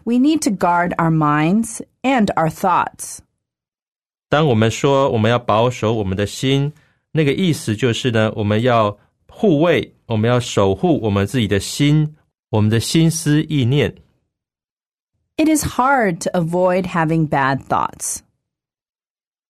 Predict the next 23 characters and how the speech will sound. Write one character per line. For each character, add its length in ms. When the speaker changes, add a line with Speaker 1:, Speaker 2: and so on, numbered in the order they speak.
Speaker 2:
如 160
果 140
要 120
避 300
免， 420
啊， 140
一 80
些 160
不 240
好 180
的 140
思 240
想， 320
其 200
实 240
有 140
时 140
候 200
是 140
很 200
困 260
难 220
的。 240